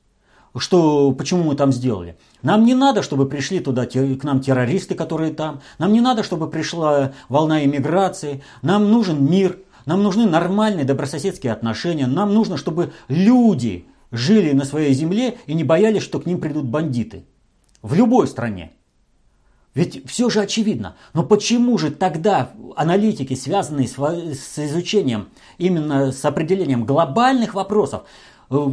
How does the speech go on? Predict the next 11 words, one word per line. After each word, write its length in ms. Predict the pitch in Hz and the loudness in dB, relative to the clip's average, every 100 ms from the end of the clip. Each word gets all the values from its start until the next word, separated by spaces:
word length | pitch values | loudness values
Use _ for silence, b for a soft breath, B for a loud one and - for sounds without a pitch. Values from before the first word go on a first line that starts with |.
| 135 | -6
всплошь, 720 | - - 196 226 196 98 - _ - | -14 -4 4 6 6 2 -6 _ -8
ну, 100 | 214 | -4
каждый 280 | 185 135 | -2 0
в 340 | 131 131 135 127 | -2 -2 -8 -4
меру 240 | 143 113 | -2 -2
своего 340 | - 113 127 180 | -6 -6 -4 -6
это 80 | |
может 240 | 104 117 107 | -4 -4 -4
найти 300 | 120 120 104 | -6 -6 -10
таких, 380 | 95 101 92 - b b | -12 -12 -14 -18 b b
э, 840 | 127 117 110 107 104 101 101 98 | -6 -4 -2 -2 -2 -4 -4 -6